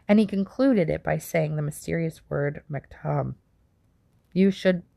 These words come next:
pay more attention to the caravan," the boy said to the Englishman after the camel driver had left.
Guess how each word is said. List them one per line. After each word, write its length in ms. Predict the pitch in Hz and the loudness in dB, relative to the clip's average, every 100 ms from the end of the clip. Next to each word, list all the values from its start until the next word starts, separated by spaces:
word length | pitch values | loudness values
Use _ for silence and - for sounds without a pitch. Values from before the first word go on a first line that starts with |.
| _ | _
pay 180 | - 185 | -4 -2
more 180 | 175 160 | 0 0
attention 540 | 160 170 165 - 151 | -2 -2 -4 -4 -6
to 100 | 147 | -6
the 80 | - | -10
caravan," 600 | - 208 196 160 151 143 | -4 4 4 4 0 -4
the 80 | 147 | -4
boy 240 | 147 147 | -4 -4
said 280 | 147 - 147 | -4 -4 -6
to 80 | - | -4
the 100 | 147 | -6
Englishman 560 | 147 151 151 147 143 151 - - - - | -4 -4 -4 -4 -4 -6 -14 -20 -20 -4
after 280 | 180 170 - | 2 2 2
the 80 | 143 | -6
camel 380 | - 156 151 147 | -4 -2 -2 -2
driver 360 | 143 139 143 | -2 -2 -2
had 180 | 139 139 | -4 0
left. 360 | 139 139 139 | 2 2 0